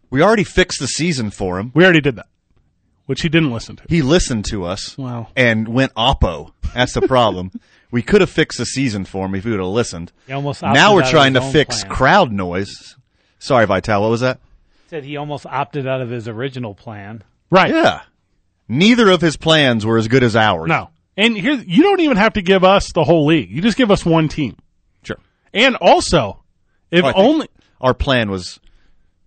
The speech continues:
Speaker 1: you know, very important that we had half of the league.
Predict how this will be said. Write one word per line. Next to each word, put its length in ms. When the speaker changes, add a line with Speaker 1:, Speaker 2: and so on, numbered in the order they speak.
Speaker 1:
you 80
know, 160
very 420
important 360
that 80
we 100
had 140
half 540
of 180
the 100
league. 360